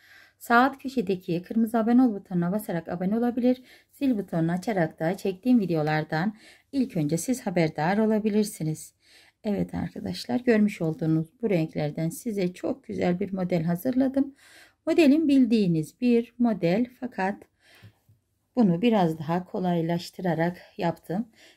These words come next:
Ve bu model herkeste var. Bir benim kanalda yok sanırsam arkadaşlar. Onu da bu şekilde hazırladım sizler için. Evet, sürpriz. Bu şekilde üç tane dal üzerine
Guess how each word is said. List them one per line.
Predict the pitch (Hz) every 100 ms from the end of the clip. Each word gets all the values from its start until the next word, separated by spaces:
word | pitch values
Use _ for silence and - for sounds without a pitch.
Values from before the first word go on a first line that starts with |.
| -
Ve | 330
bu | 330
model | 330 311 262 285
herkeste | 294 285 269 220 202 190
var. | 196 247 233 - _ _ _ _ _ _ -
Bir | 269 233
benim | 240 240
kanalda | 233 208 185 165
yok | 165 160 -
sanırsam | 160 156 156 175 160
arkadaşlar. | 156 - 160 160 - 233 294 - - - - -
Onu | 285 135
da | 220
bu | 294
şekilde | 233 175 - 156 180 226 - _ _ _ _ _ _ _ _ _ _
hazırladım | - 262 190 180 175 180 180 180
sizler | 180 - 139 143 135
için. | - - _ _ -
Evet, | 185 139 -
sürpriz. | 262 - 180 - - - _ _ _ _ _ _ _ -
Bu | 269
şekilde | 233 208 160 160
üç | - 294 -
tane | 196 160 165
dal | 185 233
üzerine | 254 254 247 254 262 302